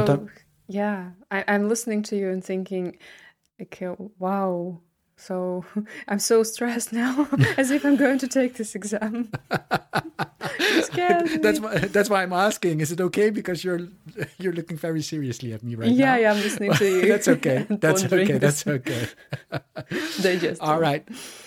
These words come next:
Speaker 1: The third tip that I want to give you, uh, is if you look for advice on the internet right now, YouTube, podcasts, blog articles, yeah, about how to nail the use of English part or any part of the exam,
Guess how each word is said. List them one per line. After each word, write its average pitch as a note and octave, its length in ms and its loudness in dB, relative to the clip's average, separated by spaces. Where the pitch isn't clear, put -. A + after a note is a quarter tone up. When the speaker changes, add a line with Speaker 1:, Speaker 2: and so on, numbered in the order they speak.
Speaker 1:
The D#3+ 300 6
third A3 560 0
tip B2+ 260 0
that A#2+ 140 0
I A#2+ 40 4
want A#2+ 280 -2
to A#2 80 -4
give A2 380 -4
you, A#2 320 -4
uh, A2 540 0
is A2+ 520 -8
if F#3 240 -2
you G#3+ 140 -2
look C#3 520 -4
for - 300 -6
advice A2 640 -6
on B2 180 -2
the C3 140 0
internet G2+ 480 -6
right A#2 280 0
now, F#2+ 200 -12
YouTube, B2+ 400 -2
podcasts, C#3+ 500 -2
blog D3 280 0
articles, G#2 640 -10
yeah, C3+ 160 -4
about B2 280 0
how C3+ 280 0
to B2+ 240 -6
nail B2 420 0
the A2 140 -10
use G#2+ 300 -2
of G#2 80 -6
English G#2 340 -6
part G2+ 260 -6
or G#2+ 220 -6
any C#3 240 0
part G2+ 300 -4
of G2 100 -12
the G2 140 -10
exam, F#2 440 -14